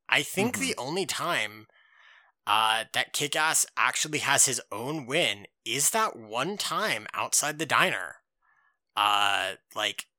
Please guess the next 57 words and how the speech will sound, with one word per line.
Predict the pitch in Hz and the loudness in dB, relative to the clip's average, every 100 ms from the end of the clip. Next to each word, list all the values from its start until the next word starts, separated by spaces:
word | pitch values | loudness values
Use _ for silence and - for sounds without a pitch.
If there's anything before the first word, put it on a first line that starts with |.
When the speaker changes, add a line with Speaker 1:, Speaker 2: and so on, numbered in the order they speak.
| _ 135 | _ -16
Speaker 1:
when | 120 131 120 | -4 -2 0
he | 120 139 | -2 -4
fights | - 127 127 - | -2 0 2 2
the | 117 | 2
bunch | 127 127 | -2 0
of | |
guys | 117 113 120 | 2 2 2
chasing | - 120 120 165 156 | 0 2 2 2 -2
the | 170 | -2
dude. | 180 180 185 185 _ _ _ _ _ _ | 0 2 0 -4 _ _ _ _ _ _
Uh, | 101 98 92 87 - | -2 0 -2 -6 -4
Speaker 2:
Yep. | 143 160 - | 2 2 0
Speaker 1:
like, | 104 | -8
when | 113 | -6
he | 117 | -6
falls | - 110 104 | -4 -4 -2
down | 113 | -4
from | 107 107 | -6 -16
the | 101 | -12
billboard. | 113 131 170 - | -10 -6 -8 -2
I | 147 | 0
think | 190 214 | 2 2
that's | 269 - | 4 4
the | 202 - 110 | 0 -8 -8
only | 120 156 208 | -2 0 0
time | - 202 226 117 | 0 2 2 0
in | 123 | -4
this | 117 | -2
entire | 139 113 - 113 135 | -2 -4 0 2 2
movie | 185 233 117 | 0 -4 -6
that | 107 117 | -4 -6
Kick-Ass | - 160 156 139 | -6 -2 -4 -4
wins | 117 113 | -6 -4
his | 147 | -4
own | 147 180 | -4 -4
fight. | 170 214 156 _ _ _ _ _ - 311 | -2 -4 -4 _ _ _ _ _ -20 0
Like, | 165 139 | 0 2
you | 170 | -4
could | 165 190 | 0 6
say | - 214 233 202 151 | 6 8 6 4 0
that | 143 147 135 | 2 2 2
he | 147 | -4
wins | 123 135 131 | -4 -4 -2
the | 135 | -2
fight | 135 135 | -4 -4
with | 117 - | -6 -4
Red | 127 | -4
Mist, | 135 135 - | 0 0 0
but | - 143 - _ _ - | -2 -2 -4 _ _ 2
I | 123 156 | 2 4
think | 233 202 | 0 4
they | 156 | 2
both | 131 175 147 | 6 4 6
<laughs> | |
lost | 135 113 - | 6 6 6
that | 170 | 4
fight. | - 160 143 | 2 -4 -2